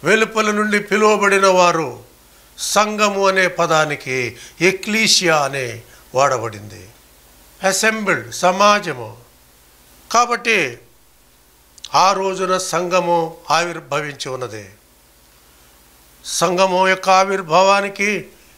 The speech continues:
పేతురు, పేతురే ముఖ్య కారణము. అయితే ఇక్కడ యేసయ్య చెప్తున్నాడు,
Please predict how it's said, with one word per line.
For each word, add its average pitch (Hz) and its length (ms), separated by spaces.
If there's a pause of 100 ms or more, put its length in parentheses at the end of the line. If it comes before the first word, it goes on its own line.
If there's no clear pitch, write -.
(160)
పేతురు, 208 680 (400)
పేతురే 208 460
ముఖ్య 190 400
కారణము. 202 760 (760)
అయితే 123 680 (960)
ఇక్కడ 113 140
యేసయ్య 131 460
చెప్తున్నాడు, 113 800